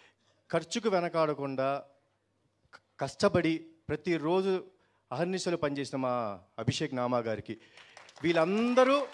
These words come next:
వెనక నుండి మా ఆర్టిస్టులు అందరికండి మేము చెప్తాం కదా, ఆ, బాగా గుర్తు. ఆ, I think, ఆ, December, ఆ, ట్వెల్త్, no, December ట్వెల్త్ last year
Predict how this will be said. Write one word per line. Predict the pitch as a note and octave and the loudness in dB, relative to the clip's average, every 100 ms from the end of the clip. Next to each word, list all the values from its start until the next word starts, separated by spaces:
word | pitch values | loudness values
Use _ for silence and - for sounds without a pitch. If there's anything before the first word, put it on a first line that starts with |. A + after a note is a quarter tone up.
| - - - C3+ | -14 -18 -4 0
వెనక | F3 A3 | 0 0
నుండి | A3 G3+ F#3 A3+ B3+ - - - - - - - - - - - | -2 -2 0 -2 -4 -10 -20 -20 -20 -20 -20 -20 -18 -18 -18 -4
మా | D3+ E3+ F3 E3+ - - | 2 4 2 0 -8 -6
ఆర్టిస్టులు | C#3 G#3 B3+ A3 F3+ | -2 -2 -2 -2 0
అందరికండి | F#3 A3+ G3+ F3 | 4 4 2 0
మేము | D3+ C#3+ | -2 -6
చెప్తాం | D3+ G3 F#3 | -6 -2 0
కదా, | E3 F#3 - _ _ _ C3+ A#2+ | 0 -2 -6 _ _ _ -12 -4
ఆ, | A#2+ A#2 A2+ G#2+ - _ _ _ - | -2 -2 -4 -10 -20 _ _ _ -2
బాగా | C3 F3+ | 4 4
గుర్తు. | F#3+ F3+ D3+ - - _ _ - | 4 0 -2 -4 -18 _ _ -4
ఆ, | C3+ C3 C3+ | 0 2 2
I | C3+ | -2
think, | F#3+ F#3 | -2 2
ఆ, | D3+ B2+ | 4 4
December, | A#2+ C3+ F3+ F3+ | 0 -2 0 2
ఆ, | D#3 D3 C3+ A#2+ A2 - _ - _ _ | 2 4 4 2 -4 -12 _ -20 _ _
ట్వెల్త్, | - F3 G3+ A#3 - _ C#3+ | -2 2 2 0 -14 _ -4
no, | D3 | -4
December | B2 G3 F#3+ | -4 -4 -4
ట్వెల్త్ | F3+ E3+ E3+ | -2 -4 -4
last | B2+ D3 D#3 E3 | 0 0 0 0
year | C#3 | 0